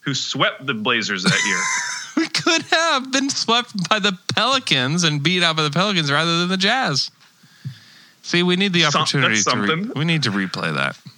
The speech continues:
Speaker 2: We need to be able to replay that. Uh, let's go to my favorite website now, tankathon dot com. It's my favorite website, uh, because I love losing and I root to lose, and that's what I do.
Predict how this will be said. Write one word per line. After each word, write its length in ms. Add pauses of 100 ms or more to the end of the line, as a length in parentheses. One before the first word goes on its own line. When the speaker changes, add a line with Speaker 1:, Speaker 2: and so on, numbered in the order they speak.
(220)
Speaker 2:
We 100
need 180
to 60
be 120
able 140
to 100
replay 400
that. 200 (1120)
Uh, 400 (300)
let's 160
go 100
to 80
my 140
favorite 400
website 560
now, 260
tankathon 520
dot 200
com. 420 (340)
It's 120
my 80
favorite 220
website, 560 (120)
uh, 380
because 1040 (240)
I 160
love 320
losing 500 (220)
and 340
I 80
root 280
to 100
lose, 500 (220)
and 80
that's 160
what 100
I 140
do. 160